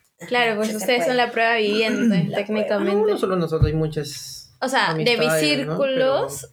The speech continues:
Speaker 2: Pero De mis
Speaker 1: ustedes son como que la prueba
Speaker 2: El
Speaker 1: viviente,
Speaker 2: ejemplo,
Speaker 1: el
Speaker 2: gracias,
Speaker 1: ejemplo.
Speaker 2: amiga.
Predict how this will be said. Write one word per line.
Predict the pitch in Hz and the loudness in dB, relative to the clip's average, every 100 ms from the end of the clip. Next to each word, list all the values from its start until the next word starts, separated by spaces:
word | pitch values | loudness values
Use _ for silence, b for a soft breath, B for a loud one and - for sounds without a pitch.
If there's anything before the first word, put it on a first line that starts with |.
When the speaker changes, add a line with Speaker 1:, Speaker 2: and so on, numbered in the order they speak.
| - | -16
Speaker 2:
Pero | 196 | -8
De | |
mis | 233 | -4
Speaker 1:
ustedes | 233 - 269 262 269 370 - | -2 2 2 4 2 0 -2
son | 269 247 | -2 0
como | 247 233 | 0 2
que | 208 | 2
la | 196 196 | 0 0
prueba | 208 214 | 0 2
Speaker 2:
El | 208 | 2
Speaker 1:
viviente, | 202 196 233 | 2 2 0
Speaker 2:
ejemplo, | 196 190 175 | 0 -2 0
Speaker 1:
el | 202 | 2
Speaker 2:
gracias, | 214 226 220 | 2 2 0
Speaker 1:
ejemplo. | 202 190 | 0 0
Speaker 2:
amiga. | 190 - | -2 -4